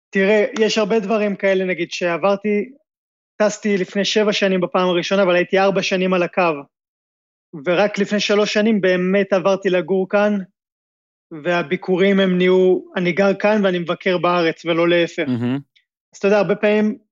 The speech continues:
Speaker 1: בכל מיני רעיונות או דברים כאלה מקצרים ואומרים לפני שבע שנים, אבל השבע שנים האלה הם לא פשוט... באתי לפני שבע שנים וטסתי והיה לי סבבה, קיבלתי ככה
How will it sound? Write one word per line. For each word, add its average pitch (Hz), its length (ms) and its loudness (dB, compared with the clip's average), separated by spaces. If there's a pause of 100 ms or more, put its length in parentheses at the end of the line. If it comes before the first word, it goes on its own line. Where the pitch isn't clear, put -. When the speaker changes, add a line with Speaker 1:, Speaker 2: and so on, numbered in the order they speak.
(220)
Speaker 1:
בכל 180 540 -2
מיני 196 200 2
רעיונות 202 540 2
או 175 60 -4
דברים 180 240 0
כאלה 202 240 2 (520)
מקצרים 185 340 -2
ואומרים 170 240 -2
לפני 190 260 -2
שבע 202 260 2
שנים, 190 380 0
אבל 170 160 0
השבע 214 240 0
שנים 208 280 2
האלה 190 160 4
הם 180 100 -2
לא 208 160 2
פשוט... 208 260 -2 (540)
באתי 190 340 0
לפני 190 260 -4
שבע 190 260 -2
שנים 190 380 0
וטסתי 190 680 -2
והיה 175 160 0
לי 175 100 -2
סבבה, 180 520 -2
קיבלתי 180 380 -4
ככה 170 320 -2